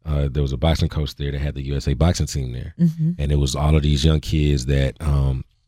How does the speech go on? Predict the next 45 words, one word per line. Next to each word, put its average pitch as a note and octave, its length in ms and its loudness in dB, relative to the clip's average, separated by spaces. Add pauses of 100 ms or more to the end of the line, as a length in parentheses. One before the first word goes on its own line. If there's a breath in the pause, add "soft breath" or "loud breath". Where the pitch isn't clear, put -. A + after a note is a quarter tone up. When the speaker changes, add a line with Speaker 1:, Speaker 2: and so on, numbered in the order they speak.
Speaker 1:
in F#2 140 0
high G2+ 180 2
school, C2+ 460 -4 (120)
and, C#2+ 440 -2 (200)
you D#2 160 0
know, C2+ 280 0 (300 soft breath)
some G#2 220 2
of F#2 80 2
'em F#2+ 120 4
all F#2 100 4
the F#2 60 4
way F#2 120 6
up F2 100 2
to F2+ 100 4
their E2+ 120 4
early E2 240 4
twenties E2 420 6
that D#2 140 6
are D2+ 140 6
Golden D2+ 380 2
Gloves D2+ 320 6
and D2 80 -2
stuff - 180 0
like D2 160 2
that, D2+ 220 2
trying D#2 160 2
to C#2+ 60 0
go C2+ 120 0
pro, D#2 360 4
all D2+ 100 4
that C#2+ 100 0
kind C#2 120 -2
of C2+ 60 -4
stuff. C2+ 220 -4 (680 soft breath)
And, D#2 180 2
uh, D2 160 6
so - 140 4
one F2 180 6
day E2 140 4
in D2+ 80 4
the, C#2+ 120 2 (120)
in C#2+ 80 -4
the C#2+ 80 -2
boxing E2 380 0
class, C#2+ 460 0